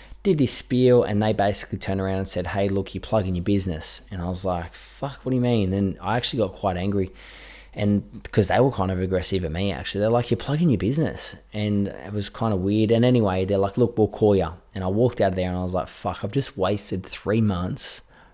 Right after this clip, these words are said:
of my goddamn time training to be on this, this show, and to only come down to one hour, so three months, and then within one hour to be told that, you know, "We'll call ya."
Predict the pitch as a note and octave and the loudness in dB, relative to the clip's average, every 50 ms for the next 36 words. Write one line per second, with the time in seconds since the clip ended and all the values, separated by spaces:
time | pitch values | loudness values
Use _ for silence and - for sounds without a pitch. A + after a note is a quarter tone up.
0 | _ _ - G#2+ G2 F2+ G2 G2 F#2+ F#2+ F#2+ F#2+ F#2 G2+ F#2 G2+ G#2 G#2 A#2 A2+ | _ _ -6 -6 -2 0 0 0 0 -2 -2 -2 -2 0 2 2 2 4 2 2
1 | G#2+ F#2+ F#2 - - G#2 G#2 G2 F2+ F2 E2 F2+ A2+ A#2+ - - - G2+ A2 A2+ | 2 0 -2 -4 -2 0 0 0 0 0 -2 -4 -4 -6 -6 -4 -2 0 2 2
2 | A2+ G#2+ G2 G#2 G2+ G2+ F#2+ F#2 F2+ F2 - - - - G#2 F#2+ - - - - | 2 2 2 2 0 0 0 -2 -2 -4 -6 -8 -8 -6 -6 -6 -4 -4 -2 0
3 | G#2+ G2+ F#2 E2 D#2+ F2 A2 C3 - - - - - - - _ - _ G#2 G2+ | 2 2 2 0 -2 -4 -6 -8 -12 -16 -20 -20 -20 -20 -20 _ -8 _ 0 0
4 | G2+ G2 G2 F#2+ F#2+ F#2+ F#2 - - - - - G2+ A2 A2 A2 A2 G#2+ G#2 G2+ | 2 2 2 2 0 0 -2 -4 -6 -6 -4 -2 0 2 2 2 2 2 2 0
5 | - - - - - - _ - - - A#2+ A#2 A2 G2+ G#2+ G#2 G#2 G#2 G#2 G2+ | -2 -6 -16 -20 -20 -20 _ -12 -4 0 2 2 4 4 2 2 2 2 0 0
6 | G#2 - - G#2 G2+ G2 F#2+ - - - - - - - G2+ G#2 A#2 A#2+ A#2 A2 | 0 2 4 4 6 6 4 2 -4 -14 -20 -20 -8 -2 2 4 4 6 4 4
7 | A2 G#2 G2 F2+ F#2 G#2+ A2 - - F#2+ - - - - B2+ B2 A#2 A2 G#2+ G#2+ | 2 2 2 0 0 -2 -2 -4 -4 -6 -6 -4 2 4 4 6 6 4 4 2
8 | B2 C#3+ - - - - - - A2 G#2+ G#2 G#2+ G#2 G2+ G2+ F#2+ G#2 G#2 G2+ G2 | 2 0 -2 -4 -6 -6 -4 -2 0 2 2 2 2 2 2 2 2 2 2 2
9 | F#2+ G2 A2 A2+ A2 G#2+ G#2 G2+ G2+ G2 G2+ G#2 - - - - G#2+ F#2+ - - | 2 2 2 2 2 2 2 2 2 2 0 0 -2 -6 -6 -6 -6 -6 -2 2
10 | G2 G2 G2 G2 F#2 F#2+ F#2 F2+ F2+ - - - - - - G#2 F#2+ F#2+ F#2+ G2+ | 2 4 4 4 2 2 0 0 -2 -4 -8 -16 -12 -4 -2 -2 0 0 0 -2
11 | A2 - - - - - - - A2+ A2 G#2+ F#2+ F2 - - - A#2 G2+ G#2 G2+ | -4 -6 -10 -18 -20 -20 -6 0 2 4 4 2 0 0 0 2 4 6 6 4
12 | F#2 F2 D#2+ | 4 2 -2